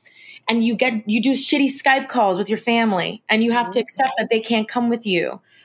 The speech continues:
Speaker 1: Or, like, Andrea Gomez was somebody who, she's from Honduras and she helped raise me because my mom needed help so bad. And there's, like, a, like, a nanny community in Miami, and someone's nanny said, "You have to help,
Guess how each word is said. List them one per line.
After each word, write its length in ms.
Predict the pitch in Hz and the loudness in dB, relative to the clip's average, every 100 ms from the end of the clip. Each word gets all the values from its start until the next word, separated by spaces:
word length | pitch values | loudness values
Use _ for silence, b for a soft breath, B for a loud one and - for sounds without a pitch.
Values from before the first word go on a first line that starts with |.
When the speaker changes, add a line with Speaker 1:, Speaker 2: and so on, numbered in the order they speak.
| b | b
Speaker 1:
Or, 120 | 226 | -2
like, 320 | 240 226 226 - b b b - | 0 0 -2 -10 b b b -4
Andrea 420 | 233 233 233 240 | 0 2 2 2
Gomez 420 | 214 196 202 226 226 | 2 0 2 0 0
was 160 | 214 | -2
somebody 340 | 202 202 220 202 | 0 0 -2 0
who, 460 | 208 196 175 170 - - | 0 0 0 -2 -6 -8
she's 220 | - 214 | -4 -2
from 120 | 214 202 | -2 -2
Honduras 480 | 185 175 185 214 | -2 0 0 0
and 120 | - 190 | -2 -2
she 100 | 202 | -2
helped 200 | 196 170 | -4 -4
raise 440 | 180 196 220 190 | 0 2 2 0
me 300 | 170 - - _ _ _ _ - | -4 -8 -14 _ _ _ _ -6
because 260 | 226 196 | 0 0
my 120 | 202 190 | 2 0
mom 420 | 196 202 220 214 | 0 0 0 0
needed 240 | 196 185 | 0 -2
help 280 | - 196 196 | 0 -2 -2
so 220 | - 185 | -2 -2
bad. 420 | 185 196 180 175 - B B B B | 0 0 2 0 -4 B B B B
And 160 | 208 214 | -2 0
there's, 220 | 214 226 | 0 0
like, 180 | 226 226 | -2 0
a, 340 | 208 185 165 175 | 0 0 -2 -2
like, 140 | 196 | -2
a 60 | 196 | 0
nanny 380 | 185 180 196 208 | 0 0 0 -2
community 540 | 226 220 226 226 226 | 0 0 2 0 0
in 100 | 190 | -2
Miami, 560 | 175 175 180 202 226 185 | -2 -2 0 0 -2 -2
and 180 | 185 | -4
someone's 460 | - 220 214 208 196 | -2 0 0 0 0
nanny 320 | 190 208 196 | 0 0 0
said, 280 | - 175 175 | -2 -2 -2
"You 120 | 214 | -2
have 160 | 214 214 | -2 -2
to 60 | 220 | -2
help, 340 | 196 190 - | -4 -4 -8